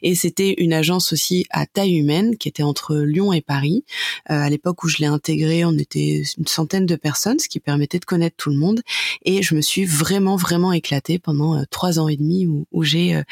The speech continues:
évolué au sein de, de cette, euh, entreprise qui s'appelle InSign.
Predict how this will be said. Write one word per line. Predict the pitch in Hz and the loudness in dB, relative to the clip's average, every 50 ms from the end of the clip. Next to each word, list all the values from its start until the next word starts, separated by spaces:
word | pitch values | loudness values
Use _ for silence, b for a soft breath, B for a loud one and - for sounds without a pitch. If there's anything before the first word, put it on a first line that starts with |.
| B B B B B | B B B B B
évolué | - 202 185 170 165 175 170 156 170 185 185 | 0 0 2 2 2 2 2 2 2 2 2
au | 165 | 0
sein | 151 - 170 170 | 0 0 0 0
de, | 170 160 151 151 147 156 - - | 0 0 0 0 -2 -4 -6 -8
de | - 165 160 | -4 -4 -2
cette, | - - 175 - - - | -2 -2 -4 -6 -6 -4
euh, | 151 151 - | -4 -2 -2
entreprise | 165 160 - - - - - - - - - - - | -2 -2 -2 -4 -10 -12 -12 -12 -12 -12 -12 -10 -10
qui | - - | -8 -6
s'appelle | - 151 - - 170 175 185 - _ - - - | -6 -4 -4 -2 -2 -2 -2 -4 _ -12 -4 0
InSign. | 190 185 185 175 - - - 156 147 147 143 151 | 2 2 2 2 2 0 0 0 0 0 -2 -4